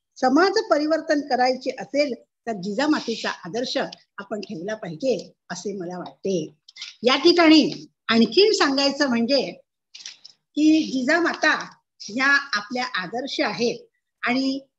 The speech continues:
आज आपण बघतो की आजची जी तरुण पिढी आहे,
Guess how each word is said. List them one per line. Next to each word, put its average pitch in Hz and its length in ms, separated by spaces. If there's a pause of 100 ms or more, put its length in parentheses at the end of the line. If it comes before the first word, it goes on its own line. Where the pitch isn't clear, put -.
(100)
आज 285 240
आपण 320 280
बघतो 254 500
की - 360
आजची 320 580
जी 381 240
तरुण 285 300
पिढी 311 300
आहे, 226 440